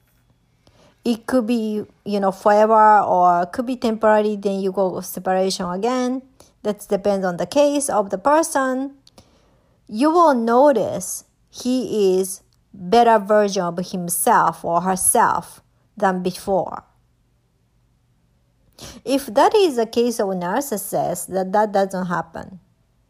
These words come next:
you know. You will notice because connection is very, very deep.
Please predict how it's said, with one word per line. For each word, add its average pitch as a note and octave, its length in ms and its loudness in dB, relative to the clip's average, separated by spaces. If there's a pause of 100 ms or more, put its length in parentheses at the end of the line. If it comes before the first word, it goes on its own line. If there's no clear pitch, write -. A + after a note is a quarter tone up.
(160)
you G3 160 -6
know. F#3+ 240 -6 (1800)
You C4+ 200 2
will C#4 180 6
notice A#3 640 0
because G#3 320 -2
connection A3 500 -4
is F3+ 200 -6
very, G#3 420 0
very G3 340 0
deep. G#3 500 -6